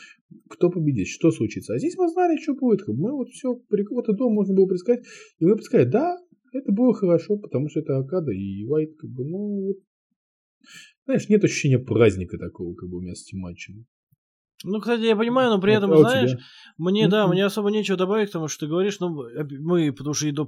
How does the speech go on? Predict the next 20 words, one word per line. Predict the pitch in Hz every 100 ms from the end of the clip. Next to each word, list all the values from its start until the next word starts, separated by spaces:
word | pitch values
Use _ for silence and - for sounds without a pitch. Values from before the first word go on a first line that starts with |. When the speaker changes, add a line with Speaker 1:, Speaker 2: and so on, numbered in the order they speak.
| 143
Speaker 2:
и | 135 160 139
до | 139
премейна | 151 185 247 214
я | 180
там | 156 147 131
пару | 151 147
слов | - 143
вкинул, | - 156 135 143 - - - -
и | - 143 143 143 143
я | 160
согласен, | 180 180 247 190 180
но | 180
з-, | 165 175
у | 196
меня | 214 269
было | 226 214
такое | 180 180 185
ощущение, | - 247 233 156
знаешь, | 156 202 202 -
как | 160 165